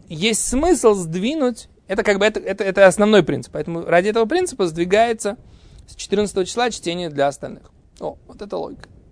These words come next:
Теперь говорит Гимара дальше.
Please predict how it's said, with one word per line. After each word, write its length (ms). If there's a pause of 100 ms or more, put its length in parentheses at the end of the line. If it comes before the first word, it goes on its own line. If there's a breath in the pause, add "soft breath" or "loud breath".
(1900 soft breath)
Теперь 120
говорит 180
Гимара 240
дальше. 540